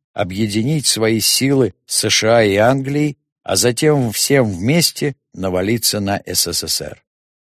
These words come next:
Предстояло также понять, как представляет себе генерал послевоенное устройство Европы.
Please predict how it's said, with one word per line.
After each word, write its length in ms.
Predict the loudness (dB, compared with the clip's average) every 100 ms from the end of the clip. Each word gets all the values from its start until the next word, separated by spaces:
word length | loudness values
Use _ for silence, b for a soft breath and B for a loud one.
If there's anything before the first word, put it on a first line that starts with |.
| _ _ _
Предстояло 720 | -12 -4 -4 -4 0 0 0
также 400 | -2 -4 -4 -8
понять, 580 | -6 -4 -2 -2 -2 -6 _ _ _ _ -6
как 240 | -4 -4
представляет 840 | -6 -4 -2 0 2 4 4 4
себе 360 | 0 -2 0 -2
генерал 560 | -2 -6 0 4 4
послевоенное 1040 | 2 -2 0 0 0 0 0 0 0 0 0
устройство 640 | -2 -6 -8 -6 -6 -8
Европы. 640 | -6 -6 -4 -2 -4 -8